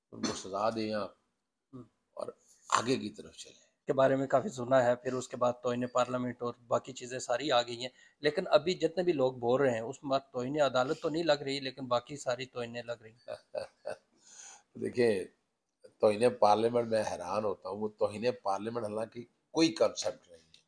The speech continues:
Speaker 2: हम्म।
Speaker 1: प्रिविलेज and इम्यूनिटी है, है, जो पार्लियामेंटेरियंस को किसी हद तक फरा-, फराहम करती है।
Speaker 2: जी।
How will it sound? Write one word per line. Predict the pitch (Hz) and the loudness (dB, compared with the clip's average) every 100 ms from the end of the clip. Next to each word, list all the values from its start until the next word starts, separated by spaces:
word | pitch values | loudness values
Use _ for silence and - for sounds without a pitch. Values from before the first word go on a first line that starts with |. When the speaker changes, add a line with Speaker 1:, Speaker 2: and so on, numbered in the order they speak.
| _ | _
Speaker 2:
हम्म। | 117 110 _ _ _ _ _ _ _ _ _ _ _ | -20 -20 _ _ _ _ _ _ _ _ _ _ _
Speaker 1:
प्रिविलेज | 147 170 180 175 | 6 8 8 12
and | 165 | 12
इम्यूनिटी | 147 127 135 143 151 135 | 10 4 4 4 6 8
है, | 110 - - | 8 6 -2
है, | - 110 - - - _ - | 0 2 0 -4 -14 _ -4
जो | 127 | -2
पार्लियामेंटेरियंस | 120 - 113 120 131 127 120 117 123 123 120 | -2 8 10 10 10 6 6 0 2 0 -2
को | - 120 | -4 -4
किसी | - 110 113 | -4 -6 -6
हद | - | -10
तक | - - 87 - _ _ - | -14 -10 -10 -10 _ _ -12
फरा-, | 98 - | -12 -8
फराहम | 104 98 95 | -8 -6 -8
करती | 90 76 _ 82 | -14 -20 _ _
है। | _ - | _ -20
Speaker 2:
जी। | 113 | -20